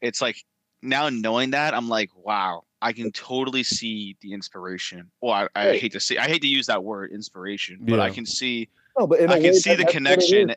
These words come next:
Speaker 1: and, like, the,
Speaker 2: That's what it is.
Speaker 1: the, the similarities, I should say, the similarities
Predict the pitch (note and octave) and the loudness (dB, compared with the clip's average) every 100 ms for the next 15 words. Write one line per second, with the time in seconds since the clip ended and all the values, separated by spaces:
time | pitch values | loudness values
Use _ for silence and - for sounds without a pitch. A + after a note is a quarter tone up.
0 | C3 B2+ B2+ B2 - A#2+ A2 - - E3 | -2 -2 0 -2 0 0 0 -4 -8 -8
1 | G2+ A#2 B2 A#2 A2+ G#2+ F#2+ A2+ - C3 | -8 -2 0 2 2 0 -4 -6 -4 -2
2 | A#2 B2 B2 G2 F2 G2 F#2+ F#2 F#2+ E2 | 0 0 0 -4 -8 -10 -12 -12 -10 -10
3 | F#2+ - C#3 B2 A#2+ A#2 G#2+ F#2+ | -8 -6 -4 0 2 2 -2 -8